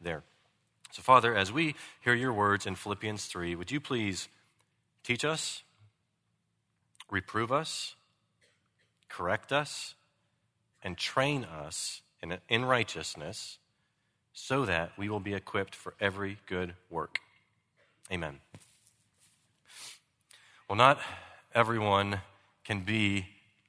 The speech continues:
a special warf-, warfare operator in the Navy seals.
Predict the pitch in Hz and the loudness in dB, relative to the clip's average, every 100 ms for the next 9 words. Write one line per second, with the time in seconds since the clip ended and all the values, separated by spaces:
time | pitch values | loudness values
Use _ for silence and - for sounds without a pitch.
0 | - 95 - 120 110 - 113 104 95 87 | -4 -2 0 2 2 2 0 0 -2 2
1 | 104 101 - 101 110 113 110 95 90 - | 4 2 -4 2 4 4 6 4 4 6
2 | 98 95 95 85 90 90 - - _ _ | 6 6 0 0 -4 -8 -20 -20 _ _
3 | - 98 92 90 90 95 92 87 - - | -4 -2 -2 -2 -2 -4 -4 -6 -6 -6
4 | 90 76 73 - - - | -6 -8 -10 -8 -6 -8